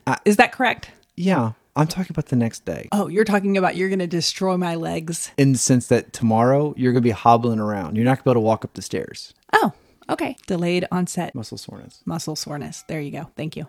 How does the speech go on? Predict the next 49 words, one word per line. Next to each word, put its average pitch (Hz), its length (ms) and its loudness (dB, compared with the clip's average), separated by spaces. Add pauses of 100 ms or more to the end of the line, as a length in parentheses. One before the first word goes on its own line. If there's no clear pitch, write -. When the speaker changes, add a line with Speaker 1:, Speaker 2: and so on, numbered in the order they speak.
(140)
Speaker 2:
Where 220 420 2
were 202 240 0
we? 175 160 -4
We 190 160 0
were 233 160 2
talking 240 300 2
about 214 220 2
exercising 220 540 2
together. 208 300 2
So 220 380 4 (160)
you 233 220 2
were 254 120 2
the 262 140 0
one 185 240 0
who 196 160 -2
taught - 260 -4
me 170 460 -4
how 160 240 -4
to - 180 -8
do 160 420 -6
E 311 80 0
moms 180 520 -4
in 180 100 -2
the 185 60 -2
first 262 240 -2
place 160 320 -8
when 185 160 -4
I 170 60 -4
started 214 340 -6
working 170 260 -8
out. - 220 -16 (320)
The 185 180 -6
every 196 220 0
minute 190 240 -2
on 185 120 -2
a 185 40 -4
minute, 180 340 -6 (400)
twenty 208 240 0
minute 185 220 -4
workouts 180 460 -4
that 170 360 -2
I 170 160 -4
did 170 460 -4
when 170 260 -2
I 156 140 -4
first - 280 -8
started 247 300 4
working 160 320 -4
out. - 160 -16